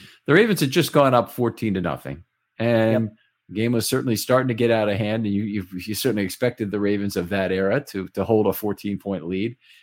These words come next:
Speaker 1: Uh, three thirty-one to go, uh, second and eight from their own fourteen. Tell us a little bit about the play itself.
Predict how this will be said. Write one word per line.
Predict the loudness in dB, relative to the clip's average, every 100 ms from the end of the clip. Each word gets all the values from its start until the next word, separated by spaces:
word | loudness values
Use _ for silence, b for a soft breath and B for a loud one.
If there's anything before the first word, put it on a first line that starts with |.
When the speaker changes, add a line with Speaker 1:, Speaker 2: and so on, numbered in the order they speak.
| b -2
Speaker 1:
Uh, | 2 2 0 -4 -8
three | 0 0
thirty-one | 2 4 4 4 4 2
to |
go, | 2 2 2 0 -6 _ _
uh, | -4 -2
second | -2 -2 0 0
and | -2
eight | -4
from | -4
their | -2 -2
own | -4
fourteen. | -6 -6 -6 -6 -6 -4 -6 -10 _ _ _ -2
Tell | -2
us | 0
a | 0
little | 0
bit | 0 0
about | 0 -2
the | -6
play | -4 -4
itself. | -4 -10 -12 -16